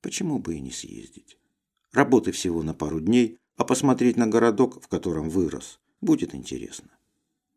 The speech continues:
Нет, никаких одноклассников я разыскивать не собирался. Так, побродить по старым улицам,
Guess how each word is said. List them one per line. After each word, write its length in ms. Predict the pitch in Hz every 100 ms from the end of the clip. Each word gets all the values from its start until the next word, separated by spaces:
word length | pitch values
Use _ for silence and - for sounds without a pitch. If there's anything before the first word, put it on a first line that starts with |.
| _
Нет, 500 | - 175 82 58 -
никаких 460 | - 85 85 - 78
одноклассников 760 | 76 82 80 107 104 87 - - - _
я 160 | 95 87
разыскивать 600 | 85 85 87 - 73 69
не 100 | 78
собирался. 680 | - 67 64 - - - - _ _ _
Так, 400 | - - - -
побродить 520 | - 62 82 78 82 -
по 100 | 71
старым 440 | - 107 98 71
улицам, 480 | 87 104 - 73